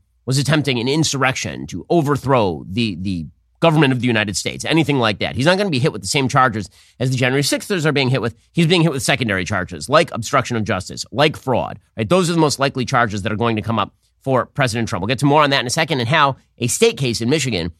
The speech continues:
may tie into the broader January sixth case against President Trump first. You know a company is looking out for you when they actually upgrade your service and don't charge you for it. This is great news for new and current Pure Talk customers. Pure Talk just added data to every plan and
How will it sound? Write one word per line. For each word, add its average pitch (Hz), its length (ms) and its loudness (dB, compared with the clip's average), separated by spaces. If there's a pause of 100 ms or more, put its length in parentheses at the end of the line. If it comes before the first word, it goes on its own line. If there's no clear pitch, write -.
(120)
may 139 160 4
tie 135 180 0
into 113 240 -2
the 110 60 -4
broader 147 280 4
January 117 300 0
sixth - 280 -8
case 117 180 -6
against 147 420 0
President 107 340 -4
Trump 110 180 -6
first. - 320 -2 (840)
You 135 120 2
know 175 140 6
a 147 40 0
company 143 300 0
is 104 100 -2
looking 110 220 -2
out 110 140 0
for 117 80 -2
you 98 120 -2 (200)
when 123 100 -2
they 135 80 4
actually 143 320 -2
upgrade 156 320 0
your 127 80 -2
service 139 260 -2
and 113 80 -2
don't 127 160 -2
charge 165 280 2
you 90 60 -6
for 71 240 -8
it. 113 40 -6 (220)
This 98 100 -8
is 98 80 -6
great 147 240 2
news 156 180 2
for 127 140 -2
new 175 200 4
and 185 280 2
current 160 340 0 (200)
Pure 156 160 0
Talk 147 180 2
customers. 127 360 -2
Pure 208 180 0
Talk 151 200 -2
just 170 340 -2
added 139 220 -2
data 151 220 0
to - 160 -6
every 113 160 -2
plan 151 340 -2
and 101 340 2